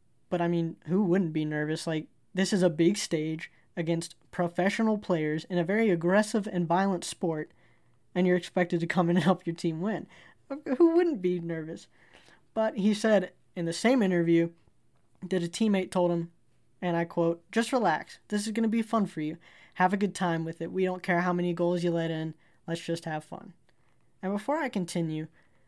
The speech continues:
I just wanna point out this, that this is really the reason that I love sports so much.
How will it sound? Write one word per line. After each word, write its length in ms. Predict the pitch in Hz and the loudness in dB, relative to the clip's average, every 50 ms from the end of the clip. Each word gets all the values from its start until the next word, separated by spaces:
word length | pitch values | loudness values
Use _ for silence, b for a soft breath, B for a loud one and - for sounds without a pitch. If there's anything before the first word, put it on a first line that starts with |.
| b b b | b b b
I 100 | 285 339 | -4 -4
just 160 | 339 320 302 | -2 -4 -4
wanna 160 | - 277 262 | -4 -4 -4
point 300 | 226 - - 240 233 226 | -4 -4 -4 -2 0 0
out 240 | 226 220 214 208 - | 0 0 -2 -4 -4
this, 320 | - 196 190 - - - _ _ _ _ _ _ _ _ _ _ _ - | -4 -4 -4 -4 -8 -14 _ _ _ _ _ _ _ _ _ _ _ -2
that 320 | 202 190 180 - 214 175 | 2 2 2 2 -2 -2
this 260 | 185 262 285 285 285 | 0 2 2 2 0
is 240 | - 208 208 185 180 | -2 -2 -2 -2 -2
really 320 | 180 185 226 262 262 254 220 | 0 -2 0 0 2 0 0
the 160 | 185 180 170 | 0 -2 -2
reason 580 | 165 165 185 202 208 190 170 180 170 165 165 160 | -2 -2 0 2 2 2 2 0 -2 -2 -4 -6
that 100 | 165 160 | -6 -6
I 220 | - 180 175 190 185 | -2 2 2 4 4
love 440 | 170 160 160 165 165 165 165 165 | 2 0 -2 -2 -2 -4 -4 -6
sports 460 | - - - - 160 160 156 156 - - | -8 -12 -10 -6 -6 -6 -6 -6 -8 -12
so 300 | - - 165 160 156 156 | -12 -10 -8 -8 -8 -8
much. 420 | 156 156 - - - - - - | -8 -10 -10 -12 -14 -18 -20 -20